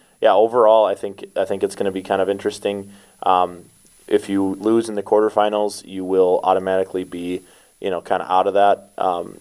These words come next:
you'll, you'll, you'll be done. But what, if you make it to the semifinals, they do have, like, a, um, third place game to see if there's, like, a possibility for a true second match. Um, if there is, then obviously you play that. Otherwise, the top two that make it to the finals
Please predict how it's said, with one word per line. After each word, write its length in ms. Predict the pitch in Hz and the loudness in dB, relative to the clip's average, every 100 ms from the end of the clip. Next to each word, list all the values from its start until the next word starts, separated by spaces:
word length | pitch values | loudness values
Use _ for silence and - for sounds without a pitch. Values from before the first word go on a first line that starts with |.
| - | 0
you'll, 240 | 98 87 | 2 4
you'll, 200 | 98 90 - | 2 0 -4
you'll 140 | 101 | -4
be 100 | 95 | -4
done. 380 | 90 92 92 107 | -2 -2 -2 -4
But 360 | 101 98 101 - | 0 2 2 -4
what, 240 | - 104 - | -4 -2 -2
if 160 | 98 | -6
you 60 | 98 | -4
make 180 | 101 101 | -4 -4
it 60 | |
to 80 | 98 | -4
the 60 | 98 | -4
semifinals, 760 | - 101 98 98 98 98 95 - | -4 -4 -2 0 0 -2 -4 -6
they 140 | 92 | -8
do 480 | - 92 92 92 92 - _ _ | -6 -4 0 -2 -4 -16 _ _
have, 280 | - 90 90 | -2 0 2
like, 240 | 92 92 | 0 -2
a, 240 | 90 90 90 - _ - | -2 -2 -4 -10 _ -6
um, 380 | - 50 - - - _ - | -4 -2 -6 -12 -20 _ -2
third 240 | 104 98 | 0 2
place 280 | 101 101 98 | 4 4 2
game 400 | 101 104 101 101 101 | -4 -4 -4 -8 -10
to 120 | - 101 | -4 -4
see 320 | - 95 92 - | -2 -2 -4 -2
if 180 | 95 95 | -2 0
there's, 180 | 92 92 | -2 0
like, 160 | 90 | -2
a 60 | 92 | -4
possibility 600 | - 87 - 90 92 92 | -6 -6 -4 -4 -4 -4
for 180 | 92 92 | -6 -4
a 60 | 92 | -4
true 240 | - 95 | -4 -2
second 500 | - 92 107 95 - | 2 2 2 -2 -4
match. 420 | 107 104 104 - - _ - _ - | 0 2 0 -6 -14 _ -20 _ -4
Um, 300 | 92 87 - | 0 0 -2
if 200 | - 95 | -4 -2
there 160 | 92 85 | -2 2
is, 460 | 104 107 104 - - _ _ _ | 6 6 4 -6 -14 _ _ _
then 340 | 104 95 95 - | 0 0 -2 -4
obviously 400 | 95 92 - 92 | 0 0 -2 -6
you 80 | 90 | 0
play 200 | 95 95 | 4 6
that. 280 | 98 98 - | 6 4 2
Otherwise, 580 | 95 92 92 90 - | 0 2 2 0 -4
the 120 | - 101 | -10 -8
top 340 | - 87 - | -4 -4 -4
two 400 | - 98 95 90 | -8 -4 -2 0
that 200 | 95 92 | 2 2
make 180 | 95 92 | 0 -6
it 80 | 95 | -2
to 80 | 92 | 0
the 80 | 92 | 0
finals 560 | 92 92 92 92 - | 2 0 -2 -4 -6